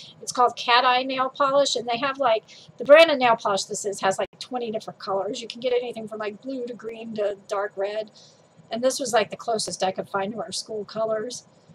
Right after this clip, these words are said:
And it's called Cat Eye because it's basically,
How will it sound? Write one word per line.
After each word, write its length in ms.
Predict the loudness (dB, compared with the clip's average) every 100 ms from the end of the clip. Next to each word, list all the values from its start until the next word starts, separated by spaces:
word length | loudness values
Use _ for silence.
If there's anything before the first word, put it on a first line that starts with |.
| _ _ 0
And 380 | 2 2 2 -2
it's 140 | -8 -2
called 300 | 2 2 2
Cat 280 | 4 6
Eye 240 | 6 6 4
because 440 | 0 0 -2 -2
it's 160 | -6 0
basically, 800 | 2 2 0 -4 0 0 0